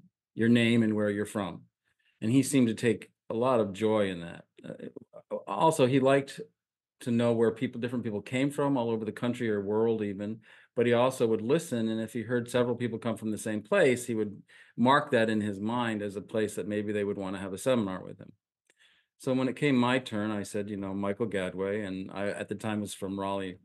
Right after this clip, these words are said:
North Carolina. And then when I told him my name and where I was from, he just got quiet. It was this, there was a shift in consciousness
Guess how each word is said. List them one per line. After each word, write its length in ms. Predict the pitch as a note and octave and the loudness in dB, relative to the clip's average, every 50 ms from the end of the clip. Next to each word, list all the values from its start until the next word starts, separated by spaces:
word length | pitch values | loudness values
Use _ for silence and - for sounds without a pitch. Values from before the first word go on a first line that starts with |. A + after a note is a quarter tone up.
| _ _ - | _ _ -14
North 240 | G#2+ G#2 G2 G2 - | -10 -8 -8 -8 -6
Carolina. 520 | - G#2 G2+ F#2 F2+ F2+ F2+ G2 A2 B2 - _ _ _ _ _ _ _ _ _ _ _ _ _ - | -4 -4 -4 -4 -6 -8 -8 -8 -10 -12 -16 _ _ _ _ _ _ _ _ _ _ _ _ _ -8
And 160 | - A2+ A#2+ | -2 0 2
then 440 | B2+ C3+ C#3 C3+ C3+ B2+ - - - _ _ _ - | 2 4 4 4 4 2 0 -6 -16 _ _ _ -6
when 160 | B2+ B2+ B2+ | -2 -2 0
I 80 | B2 | -2
told 260 | A#2+ B2 - C#3+ C#3 C#3 | -2 -2 -2 0 0 2
him 320 | C3+ B2+ B2 B2 - - | 2 2 2 0 -2 -2
my 140 | A#2 A2+ A2+ | -4 -4 -2
name 240 | A2 A2 A2+ A#2+ A#2+ | -2 -2 -2 -2 -2
and 100 | A2+ A2+ | -2 -2
where 120 | A2 G#2+ | -2 -2
I 40 | G#2+ | -2
was 100 | G#2 G#2 | -4 -4
from, 220 | - C3+ B2+ A#2 | -2 -2 -2 -2
he 160 | A2+ A#2 A#2+ | -4 -6 -8
just 480 | A2 A2+ B2 B2+ B2 B2 - - - - - - - _ _ _ _ _ _ _ _ - | -6 -4 -4 -6 -6 -6 -10 -16 -16 -18 -18 -20 -20 _ _ _ _ _ _ _ _ -4
got 220 | B2+ B2+ - - | -2 -2 -2 -4
quiet. 540 | - - - A2+ A#2 C#3 C#3 F#2 D#2+ - - | -6 -4 0 0 2 2 0 -2 -4 -6 -8
It 220 | - G#2+ G#2+ - - | -10 -10 -10 -10 -10
was 280 | - A#2 A#2 F#2+ G2 | -10 -10 -10 -10 -8
this, 520 | - G#2+ G#2 G2+ G2+ - - - - - _ _ _ _ _ _ _ _ _ _ _ _ _ _ _ _ _ _ _ _ _ _ _ _ _ _ _ _ _ _ _ _ - | -4 -2 -2 -2 -4 -8 -12 -14 -16 -18 _ _ _ _ _ _ _ _ _ _ _ _ _ _ _ _ _ _ _ _ _ _ _ _ _ _ _ _ _ _ _ _ -6
there 100 | A#2+ A#2+ | -4 -2
was 140 | A#2+ A2 | 0 0
a 60 | A2+ A2 | -2 -2
shift 580 | - - - - B2+ A2 F2+ F2 - - - | -4 -4 -2 2 2 2 2 0 -8 -12 -12
in 160 | - F#2+ F#2 | -10 -10 -10
consciousness 960 | - - G#2 G2 F#2+ F2+ - G2 F2 - - F#2 F#2 F#2 - - - - - | -8 -8 -8 -8 -8 -10 -12 -14 -14 -12 -12 -12 -12 -12 -14 -16 -20 -20 -20